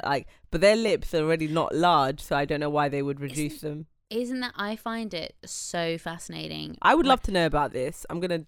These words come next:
Speaker 1: look into it. It's
Speaker 2: honestly,
Speaker 1: interesting.
Speaker 2: I, I don't know why, but I am so fascinated with, like, the very extreme forms of surgery, the cat eye surgery that you can get in some parts of Turkey, because some people are really looking for almost a, a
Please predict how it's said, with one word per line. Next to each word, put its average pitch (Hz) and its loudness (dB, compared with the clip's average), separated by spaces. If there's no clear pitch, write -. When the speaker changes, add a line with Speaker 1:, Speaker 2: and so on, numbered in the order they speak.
Speaker 1:
look 156 -6
into 156 -10
it. - -8
It's - -6
Speaker 2:
honestly, 180 -2
Speaker 1:
interesting. 165 -6
Speaker 2:
I, 170 0
I 214 0
don't 185 0
know 170 -4
why, 156 -4
but 160 -6
I 160 -2
am 165 -4
so 165 -2
fascinated 165 -8
with, 151 -10
like, 151 -10
the 156 -6
very 156 -6
extreme 156 -8
forms 156 -10
of 147 -16
surgery, 147 -10
the - -6
cat - -6
eye 160 -8
surgery 156 -8
that 160 -12
you 156 -12
can 160 -14
get 160 -8
in - -12
some 156 -8
parts 156 0
of - -4
Turkey, 160 -10
because 160 -12
some 170 -4
people 175 -4
are 165 -2
really 165 -4
looking 160 -8
for 160 -6
almost 247 -2
a, 175 -2
a 160 -8